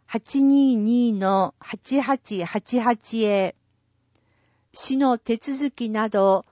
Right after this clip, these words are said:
様々な問い合わせに、三百六十五日、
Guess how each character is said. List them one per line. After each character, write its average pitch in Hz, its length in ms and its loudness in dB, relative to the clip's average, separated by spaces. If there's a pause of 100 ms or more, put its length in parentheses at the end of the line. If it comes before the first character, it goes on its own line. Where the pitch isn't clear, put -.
(180)
様 247 360 0
々 240 320 0
な 196 220 -2
問 240 320 -2
い 247 80 0
合 233 120 4
わ 233 160 4
せ 196 200 -4
に、 208 380 -8 (280)
三 277 340 0
百 240 340 0
六 202 320 0
十 233 300 -4
五 226 140 2
日、 208 600 -4